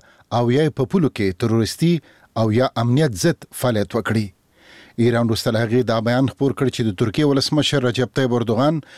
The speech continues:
د دوشنبې په ورځ ویل، له ایران سره په ګډه د دواړو هیوادونو له پولو بهر د کورد وسلوالو پر ضد د احتمالي پوځي عملیاتو په باب خبرې کوي. اردوغان ویل، د کورد وسلوالو پر ضد د مشترکو پوځي عملیاتو موضوع ترکیې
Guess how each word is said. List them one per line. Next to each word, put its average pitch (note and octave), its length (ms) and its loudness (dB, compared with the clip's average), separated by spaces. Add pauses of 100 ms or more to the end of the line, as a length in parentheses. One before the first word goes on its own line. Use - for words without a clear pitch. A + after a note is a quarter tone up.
(240)
د D3 160 4
دوشنبې C#3+ 460 0
په C3 80 2
ورځ A#2 120 0 (120)
ویل، E3+ 180 2 (380)
له - 140 6
ایران D#3 280 2
سره C#3+ 220 0
په A#2 160 0
ګډه D3+ 260 4
د G#2 80 -2
دواړو B2 240 2
هیوادونو A#2 480 2
له G2 160 -2
پولو C3 240 2
بهر B2+ 280 -2 (440)
د A2+ 160 -2
کورد A#2+ 240 0
وسلوالو A#2+ 540 0
پر G#2 160 0
ضد D3+ 200 -4 (380)
د G#2 100 0
احتمالي B2+ 460 2
پوځي B2 280 0 (100)
عملیاتو A2 500 0
په G#2 100 0
باب G#2+ 220 -2
خبرې G2+ 340 -2
کوي. G#2+ 180 -2 (800)
اردوغان C#3 460 2
ویل، C#3+ 240 2
د B2+ 160 0
کورد B2+ 180 -2
وسلوالو C#3 500 2
پر B2+ 140 0
ضد B2+ 180 -2
د B2 140 2
مشترکو C3+ 500 -2
پوځي A#2 320 0
عملیاتو B2 540 2
موضوع A2+ 260 2 (120)
ترکیې C#3+ 280 0